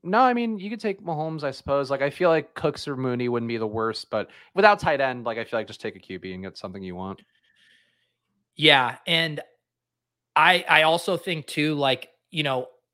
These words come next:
Speaker 2: a lot of the people who do take Mahomes are because they're the, you know, the Kelce owner, um, here. So I, I think it's a little bit unfair if you let the Kelce owner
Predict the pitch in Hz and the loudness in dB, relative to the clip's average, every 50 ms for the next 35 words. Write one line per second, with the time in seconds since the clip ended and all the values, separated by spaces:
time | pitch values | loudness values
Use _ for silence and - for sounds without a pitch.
0 | _ _ - 165 151 143 135 135 135 143 143 151 156 147 139 143 135 - 156 143 | _ _ -2 -2 -2 0 0 -2 2 2 4 4 2 0 -2 -6 -8 -8 -8 -8
1 | - 147 135 - 139 127 120 123 135 139 135 131 127 - - 139 127 - 135 107 | -6 -6 -6 -6 -6 -8 -6 -6 -6 -4 -4 -6 -8 -6 -6 -6 -6 -6 -8 -8
2 | - 151 160 190 175 156 139 139 131 131 135 117 - - 143 139 135 123 127 139 | -4 -2 -2 -2 -2 -2 -2 -2 -4 -4 -6 -10 -6 -4 -4 -4 -4 -6 -6 -4
3 | 135 131 127 127 127 123 123 123 127 123 123 120 123 147 180 180 160 139 131 123 | -4 -2 -2 -2 -4 -6 -8 -10 -8 -8 -6 -8 -8 -10 -12 -10 -8 -6 -4 -4
4 | 120 131 - - - 147 143 - - 165 156 180 - 147 147 147 151 156 156 151 | -4 -6 -6 -4 -2 -2 -2 -2 -4 -6 -6 -4 -4 -4 -4 -2 -2 -4 -4 -6
5 | _ _ _ _ - - 143 139 139 135 131 131 127 - 143 143 147 151 - - | _ _ _ _ -4 0 2 4 4 2 2 -2 -4 -4 -2 0 0 0 0 0
6 | 147 135 123 - - - - - - - - 151 165 165 - 160 165 175 190 170 | 0 -2 -2 -4 -8 -20 -20 -20 -10 0 4 4 4 4 4 2 2 2 2 2
7 | 160 147 151 131 131 139 151 170 175 160 180 180 170 - - 160 160 165 160 - | 2 0 -2 -4 -2 -2 0 0 0 2 2 0 0 2 2 2 2 2 2 2
8 | 170 165 175 180 175 160 165 165 147 143 147 147 - 147 - - - 143 143 - | 4 6 6 6 4 2 0 -2 -2 0 0 0 -2 -4 -10 -6 -4 -4 -4 -2
9 | - 151 147 143 147 156 160 165 | -2 -2 0 0 0 0 0 -2